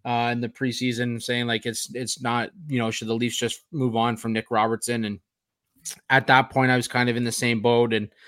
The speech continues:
you know, he proved me wrong in the preseason. Unfortunately, he suffered an injury early in the year. And then again this year, I, I kinda just, I was sitting back saying, "You know what? He's not, he's no longer the top prospect anymore." My focus was on Matthew Knies.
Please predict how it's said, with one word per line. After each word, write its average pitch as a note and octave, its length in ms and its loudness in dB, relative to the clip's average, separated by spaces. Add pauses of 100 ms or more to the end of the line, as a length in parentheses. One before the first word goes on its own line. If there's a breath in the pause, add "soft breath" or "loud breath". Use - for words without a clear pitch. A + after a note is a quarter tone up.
(300 loud breath)
you B2 80 -2
know, B2 120 4
he A#2+ 100 4
proved C#3 240 2
me C3+ 80 4
wrong C3 260 6
in B2 60 0
the A#2 60 -4
preseason. B2 640 -2
Unfortunately, B2 600 -6
he A#2 80 -8
suffered A#2 340 -6
an A2+ 80 -6
injury A#2 380 -4
early A#2 200 0
in A2 100 -2
the A2 80 -4
year. C#3+ 340 6 (440 loud breath)
And C#3 140 4
then C3+ 280 6 (100)
again C3+ 300 6
this C3 240 2
year, B2 220 6
I, A#2+ 340 4
I A#2 40 4
kinda A#2+ 300 -2
just, A#2 280 -6 (200)
I B2 60 -2
was A2+ 120 -4
sitting A#2+ 220 -4
back A#2 260 2
saying, A#2 220 -4
"You A#2 80 -2
know A#2 120 0
what? A#2+ 180 -2
He's A2+ 200 -8
not, B2 300 -2
he's A#2+ 220 -4
no B2+ 160 2
longer B2+ 380 4
the A#2 100 0
top A#2 300 -2
prospect G#2+ 440 0
anymore." G2+ 440 -4
My G#2+ 180 -2
focus A#2+ 420 -8
was C3+ 80 -2
on A2+ 140 0
Matthew A2+ 320 0
Knies. A2 420 -2